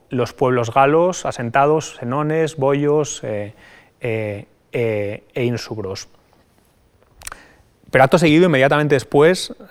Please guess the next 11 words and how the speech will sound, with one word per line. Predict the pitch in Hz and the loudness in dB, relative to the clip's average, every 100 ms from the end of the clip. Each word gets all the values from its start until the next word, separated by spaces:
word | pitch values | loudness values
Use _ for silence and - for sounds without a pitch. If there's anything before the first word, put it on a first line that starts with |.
| - | -12
eh, | 117 110 107 110 | -10 -8 -10 -6
prácticamente | - 127 143 120 123 123 123 | -2 0 2 0 0 0 -2
unos | 117 127 110 - | -2 -4 -6 -2
años | 135 123 | -2 -2
después | 117 - 135 117 | -4 -4 -6 -2
de | 120 110 | -4 -4
finalizar | 135 117 117 131 | -4 -4 -2 -2
la | 120 113 | -2 -2
Tercera | 139 135 | -2 0
Guerra | 123 127 | 0 -2
Samnita, | 127 120 139 165 175 | -4 -4 -2 -2 -2